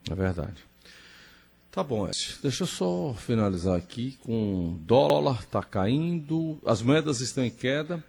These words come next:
a bolsa também caindo. É tudo, algum fato interessante agora à tarde pra essa queda geral, Écio, ou não?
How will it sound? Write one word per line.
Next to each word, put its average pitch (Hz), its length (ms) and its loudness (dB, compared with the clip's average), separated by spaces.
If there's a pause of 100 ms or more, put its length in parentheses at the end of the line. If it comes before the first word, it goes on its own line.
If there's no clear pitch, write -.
a 117 80 0
bolsa 120 320 0
também 104 340 -2
caindo. 143 560 -2 (420)
É 123 80 0
tudo, 208 460 -4 (100)
algum 170 240 2
fato 127 420 2
interessante 110 540 0
agora 101 260 0
à 92 40 0
tarde 160 280 -4
pra 135 100 -4
essa 113 180 -4
queda 92 480 -2
geral, 104 540 0
Écio, - 300 -2
ou 135 40 0
não? 87 180 -2